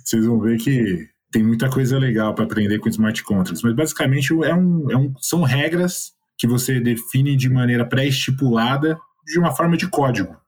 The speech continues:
né, que é interpretada pela blockchain.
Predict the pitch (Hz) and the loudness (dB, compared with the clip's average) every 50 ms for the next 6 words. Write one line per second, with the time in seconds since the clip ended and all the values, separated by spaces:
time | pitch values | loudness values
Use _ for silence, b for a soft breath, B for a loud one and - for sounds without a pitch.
0 | _ _ _ _ _ _ - 107 110 120 127 - 120 117 117 117 120 131 135 135 | _ _ _ _ _ _ -2 0 0 0 0 0 0 0 0 0 0 0 0 0
1 | 135 143 135 139 151 143 135 139 135 147 139 151 151 135 135 147 - - - - | 0 0 0 0 -2 0 0 0 0 0 0 0 0 2 0 0 -2 -4 -4 -2
2 | 95 90 90 | -2 -2 -4